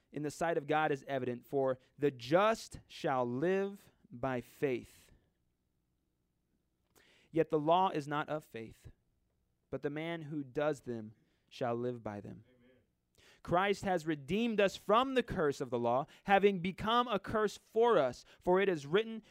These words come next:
Speaker 1: "Cursed is everyone who hangs on a tree," that the blessing of Abraham might come upon the Gentiles in Christ Jesus, that we might receive the promise of the Spirit, the promise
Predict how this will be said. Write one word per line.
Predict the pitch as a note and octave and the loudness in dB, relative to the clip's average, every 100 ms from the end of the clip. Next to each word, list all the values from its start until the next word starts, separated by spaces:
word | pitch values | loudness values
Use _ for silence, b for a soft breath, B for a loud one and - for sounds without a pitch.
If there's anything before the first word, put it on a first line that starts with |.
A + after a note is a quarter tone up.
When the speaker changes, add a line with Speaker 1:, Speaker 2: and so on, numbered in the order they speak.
| b | b
Speaker 1:
"Cursed | - A3 A3+ - | -2 0 0 0
is | E3 - | -6 -4
everyone | F#3 F#3 G#3 G3 G3+ | -4 -2 -2 -2 -4
who | E3 C3+ | -4 -6
hangs | D3 F#3 F3 | -6 -8 -8
on | D#3 C3+ | -8 -8
a | |
tree," | - C#3 A2+ A2+ _ _ b b - | -10 -10 -10 -10 _ _ b b 0
that | F3+ F3+ | 0 2
the | D#3+ | 0
blessing | C#3 F#3 A3 - G#3+ F#3+ | 2 2 2 0 -4 -2
of | D#3+ - | -4 -2
Abraham | G3 G#3 G3 F3+ G3 F3 | -2 0 -2 -2 -6 -4
might | D3+ - | -6 -6
come | F3+ F3+ | -8 -8
upon | D#3 E3+ D#3+ | -6 -6 -6
the | C#3 | -6
Gentiles | B2+ D3+ D#3+ E3+ D#3+ D#3 D#3 - b b - | -6 -8 -8 -8 -6 -6 -8 -12 b b -8
in | D#3 D#3+ D#3+ | -4 -4 -6
Christ | - D3+ C#3+ C#3+ - | -2 0 0 -4 -8
Jesus, | C#3 D3 G#2+ G#2+ - - b - | -6 -6 -6 -10 -12 -20 b -6
that | D3 D3 D3+ | -4 -4 -6
we | D#3 F3+ | -4 -2
might | E3+ D#3+ | -2 -2
receive | D3 C#3 - - G#3 D3 A#2 | 0 -2 -2 -4 -2 -4 -4
the | B2+ | -4
promise | - - G3+ A3 A3 - | -2 4 4 4 2 -4
of | - E3+ C#3+ | -2 -2 0
the | C#3+ | -2
Spirit, | - - - - A3 B2+ G2+ - _ _ _ _ _ _ _ _ _ _ - | -2 -10 -8 0 2 2 -2 -14 _ _ _ _ _ _ _ _ _ _ -8
the | C#3 | -6
promise | - G3+ A3 A3+ A3+ A3 | -2 2 4 4 2 -6